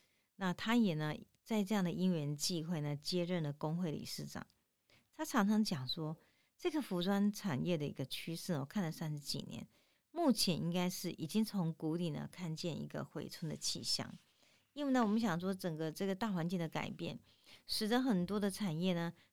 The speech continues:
他们会更用多心力呢，把制造的这一端的这条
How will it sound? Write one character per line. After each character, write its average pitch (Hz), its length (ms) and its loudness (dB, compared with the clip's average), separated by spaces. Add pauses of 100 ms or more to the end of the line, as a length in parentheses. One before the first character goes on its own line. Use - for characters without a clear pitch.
他 277 160 0
们 285 100 2
会 277 140 2
更 240 480 4
用 208 400 4
多 180 240 0
心 180 280 2
力 185 120 4
呢， 156 120 0
把 143 200 -2
制 262 360 0
造 202 220 0
的 156 100 2
这 151 160 -6
一 170 140 -2
端 170 240 -2
的 151 100 -2
这 180 220 -2
条 143 340 -2